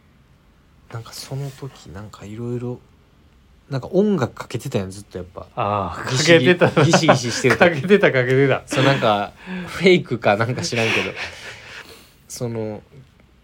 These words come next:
Speaker 1: ギシギシの時ってやっぱ。
Speaker 2: いや、もうええって、うるさい。
Speaker 1: なんか音楽をかけると、なんていうの、その、す-、な-、なんて言ったらいいんやろ。そういうルーティンがあるのかちょっとわからんけど、あ、始まったとかっていうのがあったけど、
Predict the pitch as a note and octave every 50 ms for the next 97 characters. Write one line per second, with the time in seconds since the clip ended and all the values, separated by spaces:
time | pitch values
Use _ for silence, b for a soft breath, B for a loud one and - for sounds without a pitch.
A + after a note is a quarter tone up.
0 | _ - C#3 B2 - F3+ F3+ - - E3+ D3+ C#3 C3 A2+ - A#2+ G#2+ G2+ F#2 -
1 | G2+ F#2 - - - A#2+ - G2+ G2+ - - - D3+ - C#3 B2+ - D3+ C3+ -
2 | - F#3 - - - B2 A2 A#2 B2 B2 - - - B2+ B2 - - - - -
3 | - _ _ _ - - B B B B B B B B B B B B B G#3+
4 | A3 G#3+ G#3+ G#3 - - - F#3 G#3 G3+ F3 D3 C3 A#2 - G#2+ G2+ - - A#2
5 | - C3+ C3 B2+ B2 B2+ - E3 - - - _ _ _ _ _ _ _ _ -
6 | B2 A#2+ A2 - E2+ F2 - G2 F#2 F#2 F#2 F#2 F#2+ F#2 F2 F2 - _ _ _
7 | _ _ _ _ - - - - - _ _ _ _ _ _ _ _ _ _ _
8 | _ _ _ _ _ _ _ A#2+ A2+ G#2+ G2+ G2+ G2+ A#2 C#3+ C#3+ C3+ - - F2+
9 | E2 E2 D#2+ D#2+ - - - - - - - - - C3+ C3 C3 C3 B2 A#2+ A2+
10 | A#2 C#3 D3+ D#3+ D3+ G3+ G3 F3 C#3 G#2+ G2+ G#2 G#2+ G#2+ F#2 G2+ F#2+ - G#2 G2+
11 | G2 G2+ - G#2 G2+ F#2+ F2+ F#2+ F#2 F#2 F#2+ - - - - A2 A2 - B2+ A2+
12 | A2 A2 G2+ F#2 - - D#2+ D#2+ - - - F2 E2+ - - F2+ F2+ - G#1 G1+
13 | - - - -